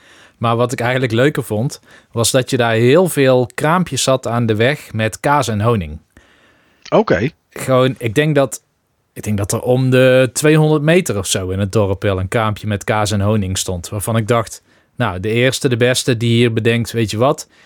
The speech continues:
Speaker 1: ik ga voor leverworst en, ehm, melk, die heeft gewoon een gat in de markt ontdekt daar.
Speaker 2: <laughs>
Speaker 1: Want iedereen heeft hetzelfde.
Speaker 2: Oké, en dat waren allemaal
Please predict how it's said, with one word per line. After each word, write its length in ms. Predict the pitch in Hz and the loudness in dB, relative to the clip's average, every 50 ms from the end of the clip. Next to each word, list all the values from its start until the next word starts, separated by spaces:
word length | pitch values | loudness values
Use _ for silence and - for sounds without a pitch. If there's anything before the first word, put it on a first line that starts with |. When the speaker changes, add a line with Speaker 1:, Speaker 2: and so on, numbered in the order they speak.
| _ _ - | _ _ -4
Speaker 1:
ik 180 | 135 131 - | -4 -4 -2
ga 220 | - 143 120 117 98 | 0 0 0 0 -2
voor 160 | 101 104 101 | -2 -2 0
leverworst 840 | 107 120 139 156 127 120 120 113 113 110 107 104 - - - - _ _ _ _ _ _ _ _ | 2 4 2 2 2 0 -2 0 2 2 2 0 -2 -6 -8 -12 _ _ _ _ _ _ _ _
en, 480 | - 123 113 110 113 110 110 110 101 - _ _ _ _ _ _ _ - | -4 -2 0 0 0 0 -2 -4 -4 -8 _ _ _ _ _ _ _ -4
ehm, 500 | - 117 110 107 107 107 107 104 104 104 - _ _ | -2 0 0 2 0 0 0 0 -2 -4 -6 _ _
melk, 440 | - 104 120 139 147 117 127 - - - _ _ _ _ _ _ _ - | -2 -2 0 0 0 -2 -2 -4 -6 -18 _ _ _ _ _ _ _ -2
die 120 | - 117 | 0 2
heeft 200 | 113 120 - - | 2 2 0 -2
gewoon 180 | - 120 113 113 | -2 -2 0 0
een 60 | 98 | 0
gat 240 | - 135 135 - 120 | 0 0 0 -2 -4
in 60 | 113 | -6
de 60 | 113 | -4
markt 340 | 117 131 143 131 104 - - | -2 0 0 0 -2 -4 -6
ontdekt 320 | 101 98 92 85 82 - | -8 -8 -8 -8 -12 -12
daar. 360 | - - 80 82 - - - _ _ - - - - - | -12 -12 -10 -12 -14 -16 -20 _ _ -8 -6 -2 0 0
Speaker 2:
<laughs> 320 | - - - - - - | 0 2 0 0 0 -2
Speaker 1:
Want 140 | - - - - | -4 -2 0 2
iedereen 300 | 147 151 147 127 117 113 | 2 4 4 4 2 2
heeft 120 | 104 101 95 | 0 0 -2
hetzelfde. 460 | 117 104 - - 101 92 90 87 87 92 - - - - - 117 - - _ - - - - - - - - - - - - - | -2 -2 -2 -2 -2 -2 -2 -4 -4 -4 -4 -4 -6 -6 -6 -6 -6 -6 _ -12 -12 -12 -12 -12 -10 -10 -10 -10 -8 -2 0 0
Speaker 2:
Oké, 200 | - - - - | 2 2 2 4
en 200 | 139 156 180 185 | 4 4 4 4
dat 160 | 180 175 160 | 4 2 2
waren 240 | 156 170 170 165 165 | 4 2 2 4 4
allemaal 440 | 143 175 180 170 165 151 147 139 - | 4 4 4 4 4 6 4 4 2